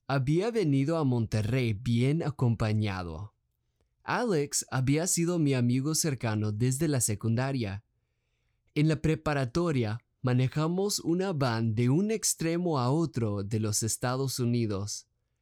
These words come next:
Esquiamos la nieve de montaña Hood together. Estudiamos la carrera juntos en Ohio. Regresamos a Portland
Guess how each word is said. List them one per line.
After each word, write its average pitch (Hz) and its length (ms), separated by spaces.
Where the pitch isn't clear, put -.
Esquiamos 143 720
la 135 160
nieve 139 400
de 139 100
montaña 123 640
Hood 127 400
together. 104 640
Estudiamos 127 720
la 123 160
carrera 117 580
juntos 135 580
en 104 140
Ohio. 104 720
Regresamos 127 760
a 120 140
Portland 110 600